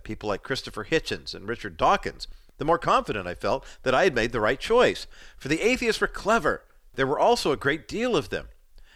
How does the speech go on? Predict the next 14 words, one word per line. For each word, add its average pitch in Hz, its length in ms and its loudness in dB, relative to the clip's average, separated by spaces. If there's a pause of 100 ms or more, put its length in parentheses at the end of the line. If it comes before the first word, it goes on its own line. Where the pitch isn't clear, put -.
(220)
So 151 240 2
what 165 300 2
had 208 320 0
changed? 131 720 -2 (320)
Why 147 300 2
do 190 240 -6
I, 117 480 2 (220)
Arian 139 580 0 (140)
Ali, 104 560 -2 (420)
call 160 200 2
myself 156 420 0
a 131 60 -4
Christian 90 520 -6 (340)
now?" 87 360 -4